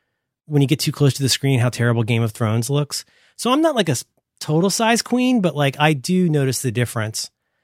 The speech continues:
I think the first thing they noticed was just this overwhelming, like, this thing's like the monolith. It's almost, not wanna say edge to edge,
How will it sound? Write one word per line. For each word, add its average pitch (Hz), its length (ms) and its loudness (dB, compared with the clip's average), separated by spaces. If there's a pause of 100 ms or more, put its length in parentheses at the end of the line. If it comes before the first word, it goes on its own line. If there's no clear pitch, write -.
(380)
I 147 40 4
think 233 160 2
the 226 60 -2
first 190 240 -2
thing 175 140 0
they 151 140 4
noticed 131 260 0
was 120 100 -2
just 135 180 -2
this 135 220 -2
overwhelming, 135 720 0
like, 113 160 -2
this 143 160 0
thing's 123 200 0
like 120 180 -2
the 113 80 -4
monolith. 101 520 -6 (400)
It's - 160 -4
almost, 190 420 -2
not 180 180 0
wanna 180 80 2
say 131 180 -4
edge 139 200 0
to - 60 -10
edge, 135 420 0